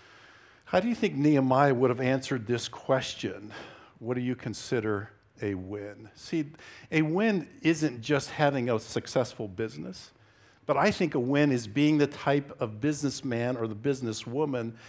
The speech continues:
that has a reputation of integrity and honesty and godliness. Here's something important that I want you to know. I think I have it on the screen here.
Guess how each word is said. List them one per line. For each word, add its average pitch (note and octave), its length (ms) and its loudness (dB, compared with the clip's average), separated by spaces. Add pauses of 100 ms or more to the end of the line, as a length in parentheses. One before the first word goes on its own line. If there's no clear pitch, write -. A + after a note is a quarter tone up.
(280)
that C3 100 -2
has E3+ 300 -2
a D3 40 0
reputation C3 960 0
of A#2 160 -2
integrity G#2+ 760 -4 (520)
and A2 120 -6
honesty A2 800 -4 (120)
and A2+ 160 -6
godliness. G#2 800 -2 (680)
Here's - 200 -4
something D#3 300 2
important B2 440 -2
that G#2+ 120 6
I G#2 40 4
want G#2+ 260 -2
you A#2 140 -8
to G#2+ 40 -2
know. G#2 100 0
I G2 40 0
think D3 220 -4
I B2+ 80 0
have A#2+ 160 0
it G#2+ 80 -2
on G2 120 -2
the F#2 60 -6
screen G#2+ 380 -6
here. G#2 320 -12